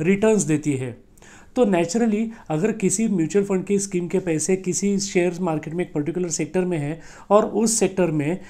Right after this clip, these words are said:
आज बहुत अच्छा चल रहा है, तो फ़ाइव स्टार रेटिंग हो सकता है। अगर रिटर्न्स की ही सिर्फ बात करें तो हाँ, अगर उस सेक्टर में कुछ गड़बड़ हो जाए, वो सेक्टर का डाउनफॉल शुरू हो जाए, इसका स्टार रेटिंग में डाउनफॉल हो जाएगा शुरू।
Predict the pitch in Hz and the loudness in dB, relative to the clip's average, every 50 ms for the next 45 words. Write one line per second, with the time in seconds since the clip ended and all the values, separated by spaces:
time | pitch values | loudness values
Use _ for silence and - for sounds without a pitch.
0 | - - - - 170 202 220 233 196 - - - - - - 139 131 165 175 170 | -18 -8 0 4 4 6 6 4 0 -4 -8 -10 -16 -16 -14 -4 0 2 4 4
1 | 214 214 208 185 - - 202 196 196 190 180 190 196 202 202 233 226 226 208 196 | 6 4 4 2 2 0 0 0 0 0 0 0 0 0 0 -2 -2 0 0 0
2 | 196 196 - 214 208 196 202 214 208 190 175 170 - 147 - - 156 143 135 143 | 0 0 0 -2 0 0 0 0 0 0 -2 -2 -4 -6 -6 -4 -4 -4 -2 -4
3 | 127 113 - - - - - - - - 165 185 220 196 190 - 247 247 247 - | -6 -6 -10 -16 -20 -20 -20 -10 -4 0 2 2 4 4 4 4 4 4 4 4
4 | - 254 233 262 247 - 247 208 180 160 170 175 - - 185 190 202 202 202 170 | 6 6 6 6 6 4 2 0 4 4 4 4 4 4 2 2 2 2 2 2
5 | 165 160 147 139 170 226 220 - - - - - - - - - - - - - | 2 2 2 2 -2 -4 -6 -10 -18 -20 -20 -20 -20 -20 -20 -20 -20 -18 -8 -4
6 | - 180 196 254 254 254 254 - - - 185 214 240 - - - 202 196 202 214 | -2 2 4 4 4 4 0 -8 -6 -2 0 0 0 0 2 2 0 2 2 2
7 | 214 220 214 220 202 160 147 175 190 180 220 220 214 196 196 214 220 220 208 180 | 2 2 2 0 0 0 0 0 2 2 2 2 2 2 2 0 0 0 0 -2
8 | 180 - - 180 - - 196 190 190 190 - - 185 190 143 123 139 175 185 - | -2 -2 -4 -4 -4 -2 -2 -2 -4 -6 -4 0 0 0 2 0 -2 -2 -2 -2
9 | 214 226 220 - 226 226 226 220 220 233 226 226 - - - - - 170 165 - | -2 -2 0 0 0 0 0 0 0 -2 -4 -6 -10 -16 -12 -6 -4 -4 -2 0
10 | 220 226 220 - 208 202 202 214 214 226 220 220 233 202 233 233 233 226 233 247 | 0 0 0 2 2 2 2 2 2 0 0 0 2 2 2 2 2 0 0 0
11 | 233 196 202 214 202 214 196 190 185 185 180 180 - 170 160 165 160 | 2 2 0 0 0 2 0 0 0 -2 -4 -4 -4 -4 -4 -4 -6